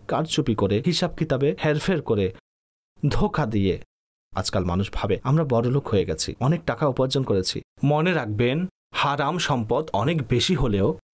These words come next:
তাতে বরকত থাকে না। হারাম আযাব নিয়ে আসে, সমস্যা তৈরি করে। হারাম সম্পদ সদকা করলেও কবুল হয় না। হ্যাঁ, আপনি সন্তানদের জন্য রেখে গেলেন,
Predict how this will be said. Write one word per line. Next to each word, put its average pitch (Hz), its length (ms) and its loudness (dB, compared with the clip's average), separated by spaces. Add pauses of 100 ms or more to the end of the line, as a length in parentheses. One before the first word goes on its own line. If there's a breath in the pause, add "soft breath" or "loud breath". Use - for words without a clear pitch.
(420)
তাতে 95 240 0
বরকত 92 440 -2
থাকে - 260 -4
না। - 120 -8 (440)
হারাম 175 400 0
আযাব 160 440 0
নিয়ে 113 160 2
আসে, 82 300 -2 (120)
সমস্যা 185 520 0
তৈরি 110 240 2
করে। 90 300 -2 (680)
হারাম 135 320 0
সম্পদ 131 400 -2
সদকা - 440 -4
করলেও 139 380 2
কবুল 165 320 0
হয় 107 160 0
না। 90 160 -6 (600)
হ্যাঁ, 82 220 -2 (340)
আপনি - 300 -2
সন্তানদের 107 460 0
জন্য 107 280 0
রেখে 104 280 -2
গেলেন, 82 300 -2